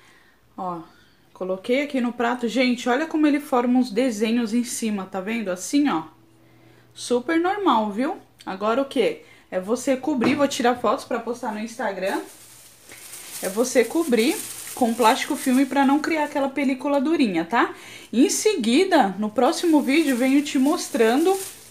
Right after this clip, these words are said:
é, uma das receitas que eu uso pra co-, pra, eu uso esse brigadeiro pra fazer, tá? Então fica ligadinho aí na próxima receita.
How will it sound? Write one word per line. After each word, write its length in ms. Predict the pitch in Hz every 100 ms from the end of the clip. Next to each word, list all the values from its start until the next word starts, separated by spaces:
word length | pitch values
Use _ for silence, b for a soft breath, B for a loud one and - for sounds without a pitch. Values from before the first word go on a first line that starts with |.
| B B B B B
é, 460 | 202 208 208 196 - - -
uma 240 | 262 359
das 220 | 370 349
receitas 540 | 349 349 330 311 330 -
que 80 |
eu 200 | 339 339 -
uso 300 | 254 330 330
pra 240 | 339 330 370
co-, 280 | - 294
pra, 640 | 285 254 240 233 208 180 180 -
eu 140 | 226
uso 160 | 254 262
esse 180 | 294 311
brigadeiro 540 | 226 277 277 254 277
pra 180 | 285 302
fazer, 500 | 294 359 277 247 196
tá? 140 | 254 269
Então 260 | 277 285
fica 320 | 285 294 294 359
ligadinho 460 | 339 339 277 269
aí 80 | 269
na 120 | 262
próxima 340 | 254 254 247 254
receita. 640 | 226 220 226 214 254 285